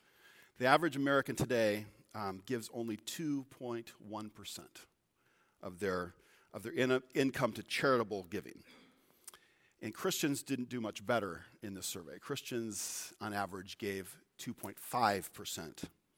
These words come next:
But what's interesting is that another study in twenty thirteen by the National Center for Charitable Statistics, um, says that as income goes up,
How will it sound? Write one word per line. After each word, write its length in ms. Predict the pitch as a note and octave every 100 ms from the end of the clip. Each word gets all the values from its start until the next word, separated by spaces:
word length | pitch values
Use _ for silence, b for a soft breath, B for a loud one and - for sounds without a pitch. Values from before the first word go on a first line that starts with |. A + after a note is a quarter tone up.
| b b b b b b b b b -
But 80 | C3+
what's 200 | C3 -
interesting 680 | F3+ F#3 F3 - A2+ G2+
is 300 | B2+ B2 A2+
that 420 | - B2 A2+ A#2 - - - _ _ _ _ b b b b b b _
another 320 | A2+ C#3+ F#3+
study 380 | F3+ - A#2+ A#2
in 80 | A#2+
twenty 240 | - C3+
thirteen 600 | B2+ C#3+ C3 - E3 D3
by 240 | A#2 A#2 A2+
the 120 | A2+
National 380 | B2+ C3 - A#2+
Center 260 | - B2+
for 160 | A#2 G#2+
Charitable 460 | - - B2+ A2+ F#2+
Statistics, 840 | - G2 C#3+ B2+ F#2 F2 - - b b b b b b b
um, 200 | A#2+ A#2
says 480 | A#2+ - D3 D3 A#2+
that 420 | B2 B2+ B2 - - - -
as 320 | C#3+ D#3+ D3 -
income 440 | E3+ E3+ - D#3+
goes 340 | C3+ C3 A#2+ - -
up, 360 | E3 G#2+ -